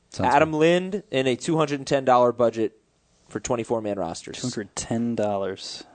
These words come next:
Speaker 3: Okay.
Speaker 1: Yeah,
Speaker 3: That's
Speaker 1: at, at thirteen dollars, right? You said that?
Speaker 2: Adam Lind, thirteen dollars.
Speaker 1: Yeah,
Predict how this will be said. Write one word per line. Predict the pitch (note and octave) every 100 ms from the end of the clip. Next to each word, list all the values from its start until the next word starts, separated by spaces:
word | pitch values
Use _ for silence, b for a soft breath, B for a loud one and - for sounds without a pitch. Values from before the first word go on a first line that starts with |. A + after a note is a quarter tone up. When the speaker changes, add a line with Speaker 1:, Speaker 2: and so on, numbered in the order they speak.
| -
Speaker 3:
Okay. | G#2 G2 F#2+ -
Speaker 1:
Yeah, | F#2+ - -
Speaker 3:
That's | - G#2+ B2 -
Speaker 1:
at, |
at | A#2+ -
thirteen | D3+ - B2 G#2
dollars, | F#2+ F2 E2+ F2 - - _
right? | - F#2+ F#2+
You | F#2+
said | F#2 F2+
that? | F#2 F#2+
Speaker 2:
Adam | C#3 D#3+ D#3+
Lind, | D#3+ D#3
thirteen | - D#3 D#3 D#3 D3
dollars. | B2+ A2 E2 D#2+
Speaker 1:
Yeah, | G2+ F2+